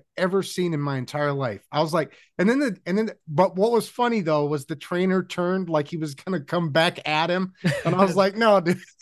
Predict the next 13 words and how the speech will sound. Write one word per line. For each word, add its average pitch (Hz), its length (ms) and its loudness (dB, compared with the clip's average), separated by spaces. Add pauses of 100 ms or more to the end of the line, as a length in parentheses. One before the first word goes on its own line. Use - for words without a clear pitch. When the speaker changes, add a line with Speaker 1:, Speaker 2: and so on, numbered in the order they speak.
Speaker 1:
<laughs> 330 480 0
dude, 311 300 2
he's 294 220 2
got 294 160 8
a 220 160 2
foot 302 220 6
on 233 220 4
you 233 160 4
and 214 80 2
a 175 160 2
hundred 196 240 -4
pounds. 165 400 -2
Speaker 2:
Yeah, 208 100 0